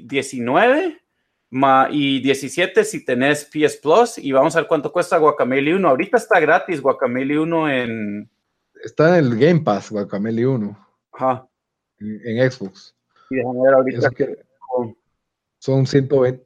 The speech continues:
Speaker 2: vale ciento veinte dólares al año. <laughs>
Speaker 1: Ah, pero el que te trae un montón de, de juegos.
Speaker 2: Sí, obviamente es una librería de juegos.
Speaker 1: Y el uno vale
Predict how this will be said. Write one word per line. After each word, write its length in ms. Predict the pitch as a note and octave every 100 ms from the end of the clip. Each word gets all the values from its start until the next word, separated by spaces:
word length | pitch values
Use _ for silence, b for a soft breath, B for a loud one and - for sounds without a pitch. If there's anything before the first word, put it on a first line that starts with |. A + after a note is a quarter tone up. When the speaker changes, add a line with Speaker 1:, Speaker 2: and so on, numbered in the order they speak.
| -
Speaker 2:
vale 240 | A#2+ C#3+
ciento 300 | C3+ D3 C#3
veinte 240 | C3 C3 B2+
dólares 460 | C3+ C3+ A2 -
al 140 | G#2 G2
año. 380 | A#2 F#2+ F2 _ _ - - _ -
<laughs> 500 | D#3+ F#3 F3+ - _ _ _ _ _ _ _
Speaker 1:
Ah, 100 | -
pero 180 | - -
el 140 | C3
que 100 | C3+
te 160 | - A#2
trae 220 | - C3+
un 80 | C#3
montón 340 | B2+ C3+ C3+
de, 380 | B2+ A2+ C3 A2+
de 140 | G#2 G#2
juegos. 540 | D3+ F3+ B2+ A#2 - _ _ _ _ _ _ _ _ _ _ _ _ _ _ _
Speaker 2:
Sí, 420 | C#3+ C3 B2+ A2+ - _ _ _
obviamente 400 | - G#2 G2+ B2
es 80 | A#2
una 140 | A#2+
librería 500 | A2+ G2 F2+ F2+ G#2+
de 60 | F#2
juegos. 520 | - A2+ G#2 A2 - _ _ _ _
Speaker 1:
Y 100 | -
el 80 | D3+
uno 300 | E3+ A3 A#3
vale 720 | F#3+ F#3+ F#3+ F#3+ F#3 F3 -